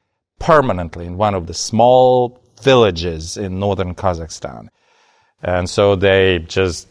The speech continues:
gave him a few little things that he had and sent him to that village there.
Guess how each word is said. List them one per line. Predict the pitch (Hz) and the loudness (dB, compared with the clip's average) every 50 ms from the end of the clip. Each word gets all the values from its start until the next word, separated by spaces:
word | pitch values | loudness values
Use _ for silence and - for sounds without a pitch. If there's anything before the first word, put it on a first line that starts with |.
| _ - | _ -4
gave | - 98 98 101 | -2 0 0 0
him | 95 - - 107 104 101 101 95 90 90 | -2 -4 -6 -4 -4 -2 -4 -4 -4 -4
a | 87 85 85 85 | -2 -4 -4 -4
few | - - - 110 107 98 | -6 -4 0 2 4 4
little | 104 107 110 117 | 4 4 4 2
things | - - 123 110 110 98 | 2 0 0 0 0 0
that | 101 107 101 101 | 0 -2 -2 -2
he | 113 131 131 | -2 -4 -2
had | 113 104 92 92 95 92 92 | 0 0 2 2 2 0 -2
and | 87 82 82 82 82 - _ _ _ - | -4 -4 -6 -8 -10 -14 _ _ _ -12
sent | - - - 120 101 101 98 | -8 -4 -2 -2 -2 -2 -4
him | - - 123 117 117 113 | -4 -4 -4 -2 -2 -4
to | - - - 98 101 | -6 -6 -6 -6 -4
that | 95 95 90 92 98 - _ _ | -4 -2 -2 -2 -4 -6 _ _
village | - 104 107 139 160 143 113 87 80 - - - | -12 -4 0 2 4 4 4 2 0 -4 -10 -10
there. | - 90 85 87 | -8 -8 -8 -8